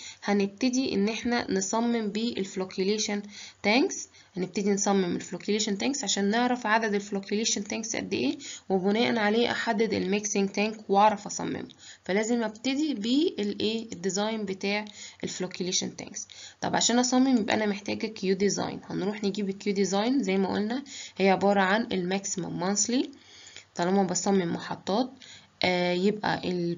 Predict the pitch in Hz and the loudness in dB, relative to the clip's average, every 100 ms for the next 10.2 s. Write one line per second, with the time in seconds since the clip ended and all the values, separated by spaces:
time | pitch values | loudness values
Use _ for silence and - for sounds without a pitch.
0 | 180 175 180 175 208 - 254 320 - 208 | -4 -4 0 2 2 2 2 0 -4 -2
1 | 208 202 175 180 196 190 170 - 190 196 | 0 0 0 2 4 2 -2 -2 0 0
2 | 175 165 175 196 190 - 170 - 190 208 | 0 -2 -2 -2 -4 -8 -8 -4 -2 -2
3 | 269 311 - - - - - 220 226 185 | -2 -4 -6 -20 -20 -8 -2 -2 -2 -2
4 | - 202 - 180 196 196 196 196 - 208 | 0 0 0 -2 0 0 0 -2 -2 2
5 | 254 254 - 220 233 240 - 175 190 202 | 2 0 -6 -2 0 -2 -4 -2 0 0
6 | 202 202 196 190 - 202 233 220 185 175 | 0 -2 -2 -2 0 0 -2 -4 -6 -6
7 | - - - 196 190 190 190 190 - 190 | -8 -4 -2 -2 -2 -4 -4 -8 -8 -10
8 | - 214 254 254 - - - - 190 196 | -4 -2 -2 -4 -12 -12 -12 -6 -2 0
9 | 202 196 202 - 196 - - 160 160 - | 0 0 -2 0 0 0 -4 -6 -4 -2
10 | 175 165 | -2 -2